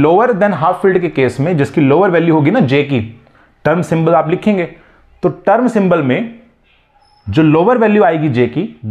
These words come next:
that lie lowest, that lie lowest मतलब that lies in the ground state,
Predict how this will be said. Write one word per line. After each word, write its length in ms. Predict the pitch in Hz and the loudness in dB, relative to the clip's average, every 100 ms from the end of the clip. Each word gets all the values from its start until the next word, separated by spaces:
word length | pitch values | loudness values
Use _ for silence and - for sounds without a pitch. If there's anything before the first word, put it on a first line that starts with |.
| 104 | -2
that 440 | 135 190 220 - 120 | 0 0 -2 -4 -2
lie 320 | 120 131 175 131 | 0 2 0 0
lowest, 500 | 101 123 104 - - - - 104 | 0 2 0 -4 -18 -20 -10 -2
that 220 | 156 151 | -2 0
lie 160 | 160 147 | 0 2
lowest 260 | 143 156 143 | 2 0 -2
मतलब 380 | 135 220 262 - - 117 | -2 -2 -2 -10 -8 0
that 220 | 147 147 | 0 2
lies 360 | 123 143 175 151 | 0 2 0 -2
in 100 | 120 | -4
the 100 | 156 104 | -2 0
ground 300 | 123 135 110 | 0 0 -2
state, 340 | - 92 - | -6 -14 -16